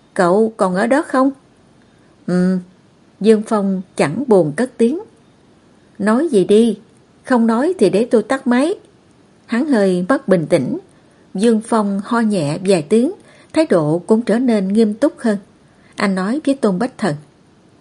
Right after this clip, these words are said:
"Đám giỗ của Mộc Trà đã có tôi và mẹ cậu lo liệu rồi, không cần thiết phải có cậu." "Tôn Bách Thần à, tôi nghĩ Mộc Trà không muốn cậu sống kiểu này đâu, buông bỏ chấp niệm đi, Mộc Trà không ích kỷ như vậy,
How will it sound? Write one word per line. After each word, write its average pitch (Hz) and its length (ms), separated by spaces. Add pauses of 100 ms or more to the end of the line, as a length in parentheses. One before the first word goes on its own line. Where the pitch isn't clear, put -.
(340)
"Đám 254 280
giỗ 190 360
của 247 160
Mộc 202 300
Trà 170 280
đã 185 120
có 262 160
tôi 220 260
và 180 100
mẹ 165 220
cậu 175 300
lo 202 160
liệu 175 240
rồi, 175 320 (280)
không 214 260
cần 165 280
thiết 254 200
phải 190 120
có 240 220
cậu." 180 380 (840)
"Tôn 185 160
Bách 247 180
Thần 160 260
à, 156 280 (380)
tôi 247 120
nghĩ 214 220
Mộc 196 260
Trà 170 240
không 226 220
muốn 269 200
cậu 175 300
sống 339 360
kiểu 196 200
này 202 200
đâu, 214 320 (300)
buông 214 260
bỏ 180 200
chấp 302 240
niệm 180 220
đi, 220 260 (260)
Mộc 180 240
Trà 175 240
không 208 220
ích 269 180
kỷ 180 200
như 233 240
vậy, 170 300